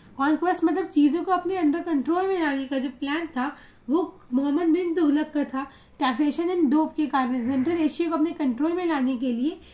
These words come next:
उन्होंने taxation in daub किया। उसके कारण वो side जब उन्होंने central Asia अपने under control ले आए,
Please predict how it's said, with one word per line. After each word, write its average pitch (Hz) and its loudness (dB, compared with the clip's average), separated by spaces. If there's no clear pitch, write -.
उन्होंने 311 4
taxation 269 0
in 349 4
daub 302 2
किया। - -6
उसके 381 0
कारण 349 2
वो 269 2
side 285 2
जब 294 2
उन्होंने 349 2
central 285 0
Asia 330 0
अपने 320 2
under 277 0
control 302 0
ले 330 4
आए, 196 -2